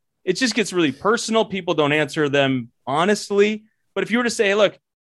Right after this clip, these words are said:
what that we did this year helped you, not what did you not like, but what did you like? 'Cause let's do more of that." If it's team bonding experiences, playing bowling or something like that,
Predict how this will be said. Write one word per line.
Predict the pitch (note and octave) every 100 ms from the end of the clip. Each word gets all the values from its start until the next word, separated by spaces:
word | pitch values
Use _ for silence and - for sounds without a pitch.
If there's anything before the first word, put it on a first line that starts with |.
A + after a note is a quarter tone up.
| _ _ _ _ _ -
what | F3 G#3 G#3 C4+ -
that | B3+ G#3
we | A3+
did | D#3 G#3+ F#3
this | G3+ -
year | F3+ F3 E3+ E3+ _ _ _
helped | - - B3+ D#4+ -
you, | A#2+ G2+
not | D#3 B3 B3+ _ _ _
what | - F#3+
did | G3+ D#3+
you | D#3
not | C3+ D3 F#3
like, | B2+ A#2 D3+ - -
but | F#3
what | F#3+ A#3
did | B3
you | G3+ F3+
like? | D#3 A#3 G#3 F3+
'Cause | - F3
let's | G#3+
do | A#3+ A3
more | F3+ F#3+ G#3
of | D#3 C3
that." | E3 D#3 A2
If | C3
it's | F3+ F3+ -
team | - A3+ A#3
bonding | G3+ G3+ G3+
experiences, | F3+ D3+ - F3+ G3+ G3 G3
playing | - F#3 F3+ C#3
bowling | C3 C#3+ F#3 G#3 G3+
or | G3+
something | G3 G3+ G#3+
like | G#3+ G#3
that, | A3+ A3+